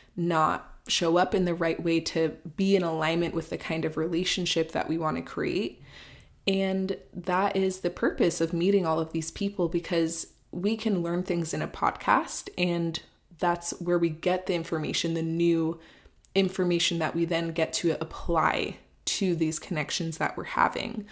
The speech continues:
But ultimately, we can't really skip learning things with real people.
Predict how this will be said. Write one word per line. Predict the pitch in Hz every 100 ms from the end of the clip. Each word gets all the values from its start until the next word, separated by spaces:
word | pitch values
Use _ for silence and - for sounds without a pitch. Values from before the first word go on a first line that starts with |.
| - - - -
But | 180
ultimately, | - 196 208 196 - 175
we | 170 175
can't | - - 196
really | - 240 202
skip | - - - 160 - -
learning | - 170 175 180 170
things | 160 160 160
with | 160 -
real | - -
people. | - - - - - 202